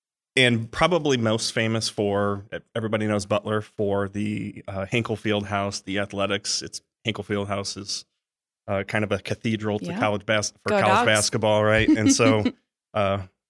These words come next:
Speaker 1: movie Hoosiers and all that stuff.
Speaker 2: Yeah.
Speaker 1: So, uh, but, uh, and many universities tell you, right? So athletics are kind of a front door to university,
Speaker 2: Mm-hmm.
Speaker 1: even though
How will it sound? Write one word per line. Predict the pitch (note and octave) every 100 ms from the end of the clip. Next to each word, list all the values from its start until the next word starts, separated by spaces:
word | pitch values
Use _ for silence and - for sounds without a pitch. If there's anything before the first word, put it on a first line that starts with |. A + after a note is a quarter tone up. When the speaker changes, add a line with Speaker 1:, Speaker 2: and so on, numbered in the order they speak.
| -
Speaker 1:
movie | A2+ G#2+
Hoosiers | G2+ G#2 G2+ G2 G2
and | F#2+
all |
that | G2 F2
stuff. | - -
Speaker 2:
Yeah. | F#3+ D#4
Speaker 1:
So, | A#3+ - G2 G2
uh, | - F#2+ G2
but, | G#2 G#2 D3 - - - -
uh, | A#2 A2+ A2 - -
and | G#2+ A2 G#2
many | A2+ A2+ A2+
universities | G#2+ G#2 G2+ G2 G2+ F#2
tell | - G2
you, | G2
right? | G2+
So | - G#2
athletics | G2+ G2+ G#2+ -
are | F#2+
kind | G2+
of | G2
a | G2+
front | G2 G2
door | G2
to | G#2
university, | G2 G2 F#2+ G2 G2 G#2 G#2 G2+
Speaker 2:
Mm-hmm. | - -
Speaker 1:
even | B2 B2 A2
though | A2 G#2+ G#2